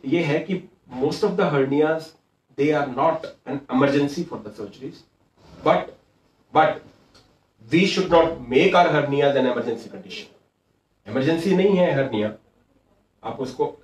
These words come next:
सर्जरी करवा सकते हैं, ट्रीटमेंट ले सकते हैं, थोड़ा वेट कर सकते हैं, लेकिन इतना वेट ना करें कि उसको आप इमरजेंसी बना लें। So all the emergency, all the hernias, they are not emergency, but we should not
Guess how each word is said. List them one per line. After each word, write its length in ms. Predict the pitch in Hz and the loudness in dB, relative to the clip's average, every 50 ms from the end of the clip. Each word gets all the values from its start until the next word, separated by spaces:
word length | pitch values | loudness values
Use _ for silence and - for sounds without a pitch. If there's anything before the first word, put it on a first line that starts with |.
| _ | _
सर्जरी 300 | - 135 127 127 127 143 | -4 -4 -2 -2 -2 -2
करवा 240 | 135 131 123 123 123 123 | -2 0 0 0 -2 -4
सकते 300 | 123 - - - 117 120 | -6 -10 -10 -8 -6 -6
हैं, 100 | 131 127 | -6 -8
ट्रीटमेंट 440 | 127 131 - - 135 131 123 117 113 | -10 -14 -10 -6 -6 -6 -6 -6 -10
ले 100 | 123 127 | -12 -12
सकते 320 | - - - - - 113 | -12 -14 -14 -10 -10 -8
हैं, 200 | 107 107 - - - _ _ _ _ _ _ _ - | -8 -8 -8 -12 -14 _ _ _ _ _ _ _ -8
थोड़ा 120 | 120 117 | -8 -6
वेट 280 | 117 110 117 117 113 - | -4 -4 -6 -6 -8 -8
कर 120 | - 113 | -10 -10
सकते 300 | 113 - - - - 113 | -10 -10 -14 -16 -16 -14
हैं, 80 | 120 143 | -12 -8
लेकिन 400 | 151 139 147 143 - 190 190 - 139 | -4 -4 -2 -2 -2 -4 -4 -4 -6
इतना 300 | 131 - - 156 185 214 | -8 -4 -2 2 2 4
वेट 280 | 196 185 180 175 - | 4 4 2 0 0
ना 140 | 143 139 139 135 | 0 -2 -2 0
करें 260 | - 131 131 147 156 - | -2 -2 -2 -2 -4 -4
कि 80 | - 135 | -8 -10
उसको 360 | 123 - - 139 151 - - - _ _ _ - - - | -12 -8 -6 -6 -6 -6 -8 -14 _ _ _ -10 -6 -4
आप 160 | - - - | -4 -4 -4
इमरजेंसी 520 | 123 123 127 123 120 131 127 - - 143 127 | -4 -4 -2 -2 -2 -4 -4 -2 -4 -4 -4
बना 280 | 104 107 110 - 170 165 | -4 -2 -2 0 0 -2
लें। 160 | 101 90 - - _ _ _ _ _ _ _ _ _ _ _ _ _ _ _ _ _ - | -2 -6 -10 -16 _ _ _ _ _ _ _ _ _ _ _ _ _ _ _ _ _ -4
So 80 | 160 170 175 170 - - - | -2 0 0 -2 -4 -8 -4
all 220 | - 131 147 170 170 | 0 2 2 2 2
the 100 | 165 156 | 2 2
emergency, 580 | 151 151 139 147 151 143 139 - - 165 170 - | 2 2 2 2 0 0 -2 -8 -12 -14 -10 -4
all 400 | 131 135 143 151 143 147 170 180 | 0 2 2 2 4 2 2 2
the 60 | 165 156 | 2 0
hernias, 380 | 151 147 156 156 151 151 143 | 0 0 0 0 0 0 0
they 80 | 147 139 | -2 -2
are 100 | 127 123 | -2 -2
not 140 | 131 - 147 | -4 -6 -4
emergency, 500 | 143 151 147 143 156 151 147 - 180 156 151 | -6 -6 -4 -2 -2 -2 -2 -4 -8 -6 -4
but 220 | 156 151 - - 143 | -4 -4 -4 -6 -6
we 100 | 143 139 | -4 -4
should 260 | 139 - 135 127 131 123 139 | -4 -4 -8 -8 -8 -4 -2
not 300 | 165 185 185 185 - | 0 0 0 -4 -8